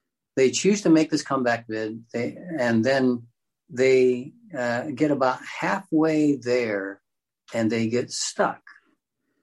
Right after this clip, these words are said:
And they start to struggle because they start to doubt whether they can actually come back or not. Uh, and,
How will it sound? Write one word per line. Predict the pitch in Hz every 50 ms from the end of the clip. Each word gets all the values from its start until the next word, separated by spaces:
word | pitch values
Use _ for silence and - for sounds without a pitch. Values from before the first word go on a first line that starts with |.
| _ _ _ _ -
And | 131 127 135
they | 135
start | 123 - - 160 156 - -
to | - 147
struggle | - - - - - 196 170 131 107 104
because | 104 120 117 131 123 -
they | 139 131
start | 127 - 143 147 156 -
to | 151 131
doubt | 123 117 139 143 165 156 117 110 113
whether | 123 131 135 127 127
they | 120 131 135 127
can | - 131 127 131
actually | 131 135 135 - - - - 143 131 131 127
come | 127 - - 143 131 127
back | 131 131 131 127 -
or | 147 139
not. | 127 147 190 - - - _ _ _ _ _ _ _ _ _ _ _ _ _ _ _ _ _ _ _ _ _ _ _ _ _ _ _ _ _ -
Uh, | 131 127 123 120 120 - -
and, | 156 135 131 127 127 120